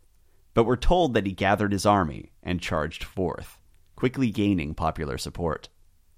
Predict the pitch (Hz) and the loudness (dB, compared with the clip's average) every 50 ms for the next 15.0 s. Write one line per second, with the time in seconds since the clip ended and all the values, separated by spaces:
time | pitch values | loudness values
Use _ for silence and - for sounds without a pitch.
0 | _ _ _ _ _ _ _ - 156 190 247 254 - 226 - - 196 180 170 - | _ _ _ _ _ _ _ 2 6 6 6 6 4 2 2 2 0 0 2 2
1 | 110 - 107 139 147 139 135 151 165 170 135 101 82 76 82 76 73 71 76 80 | 2 4 4 2 2 4 4 4 4 4 4 -2 -4 -4 -6 -6 -6 -4 -6 -8
2 | - - - - - 113 110 - 131 120 131 113 107 - 139 160 185 185 151 - | -10 -12 -10 -4 -4 -2 2 2 2 2 0 -2 -2 0 0 2 2 0 0 2
3 | 120 123 117 110 104 95 90 87 82 73 76 - - 87 82 85 90 87 - - | 4 4 6 6 4 2 0 -2 -4 -6 -6 -6 -6 -4 -4 -4 -4 -6 -2 -2
4 | 117 - - 143 151 151 151 143 131 117 - - 120 113 110 107 104 - - 98 | 0 0 4 4 4 4 4 4 4 4 2 2 2 2 2 2 0 -2 -2 -4
5 | 87 - - 95 87 78 - - - - - 95 92 90 92 92 90 90 85 82 | -4 -2 0 0 0 -2 -2 -6 -6 -2 0 0 2 4 2 2 2 2 0 -2
6 | 82 - - 87 - 82 76 76 - - - - 104 98 92 87 80 65 50 55 | -4 -4 -6 -6 -4 -4 -6 -6 -6 -8 -8 -4 -2 0 0 0 -2 -4 -6 -8
7 | - - - - - - - 104 92 - - 147 147 143 151 120 135 120 - - | -10 -14 -20 -20 -12 -4 -2 -2 0 2 4 4 4 4 2 0 -2 -4 -6 -4
8 | 107 95 95 95 92 92 92 92 - 92 87 85 78 76 76 78 - - 80 78 | -4 -2 -2 0 -2 -2 -2 -4 -4 -6 -6 -4 -2 -2 -4 -4 -6 -4 -4 -4
9 | - 78 69 - - - - _ _ _ _ _ _ _ _ _ _ _ _ _ | -4 -6 -8 -8 -10 -12 -14 _ _ _ _ _ _ _ _ _ _ _ _ _
10 | _ _ _ - _ _ _ _ _ _ _ _ _ _ - 98 104 113 113 113 | _ _ _ -20 _ _ _ _ _ _ _ _ _ _ 0 4 6 6 6 4
11 | - 117 - 113 107 - 127 113 107 127 113 107 98 92 - 87 80 - 107 113 | 2 -2 -2 -2 0 2 2 0 2 2 2 2 2 2 0 -2 2 4 6 6
12 | 123 127 131 139 143 135 - - - - - - 110 107 107 - - - 151 143 | 8 6 4 2 -2 -4 -8 -12 -14 -10 -4 -2 0 0 0 0 2 2 4 4
13 | 135 127 127 131 127 113 104 - - 98 101 95 98 120 120 110 107 101 - 98 | 6 4 4 4 4 4 2 0 0 0 2 2 4 4 2 2 0 0 -2 -2
14 | - - 104 98 95 90 80 82 - - - - 156 135 95 82 69 - - - | -2 0 0 0 0 0 -2 -4 -8 -6 0 4 4 4 4 4 0 -4 -10 -16